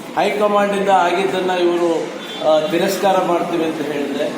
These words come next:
ನಿಮ್ಮ ಬದ್ಧತೆ ಯಾರಿಗಿದೆ ಅನ್ನೋದನ್ನು ನಾವು ಪ್ರಶ್ನೆ ಮಾಡಬೇಕಾಗ್ತದೆ. ನೋಡಿ, ಇವತ್ತು ರಾಜಸ್ಥಾನದಲ್ಲಿ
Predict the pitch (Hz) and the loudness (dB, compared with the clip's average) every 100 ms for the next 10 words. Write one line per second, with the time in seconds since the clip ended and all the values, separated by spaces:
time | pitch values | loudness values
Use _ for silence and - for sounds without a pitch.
0 | - - - - - - 180 196 190 175 | -8 -10 -12 -12 -14 -10 -4 0 2 2
1 | 156 196 202 208 175 180 175 175 170 156 | 2 0 0 2 2 2 2 2 2 2
2 | 151 170 208 165 156 156 147 - 175 156 | 0 -2 0 2 0 0 -2 -2 0 0
3 | 147 127 123 117 113 139 - - - - | 0 -2 -2 -4 -4 -4 -6 -8 -8 -8
4 | - - 190 196 190 190 196 185 180 165 | -8 -4 0 2 2 2 0 0 0 2
5 | 170 202 202 185 180 160 - | 2 0 0 -2 0 -2 -2